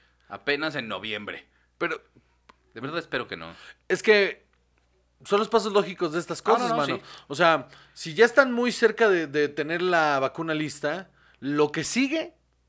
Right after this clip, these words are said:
Speaker 2: es la producción masiva y ponérsela a la gente.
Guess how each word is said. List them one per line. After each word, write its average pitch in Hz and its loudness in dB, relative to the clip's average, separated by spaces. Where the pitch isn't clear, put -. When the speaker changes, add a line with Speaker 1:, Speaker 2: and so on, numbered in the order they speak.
Speaker 2:
es 180 4
la 175 4
producción 151 0
masiva 196 0
y 196 -2
ponérsela 131 -4
a - 2
la 127 2
gente. 190 -2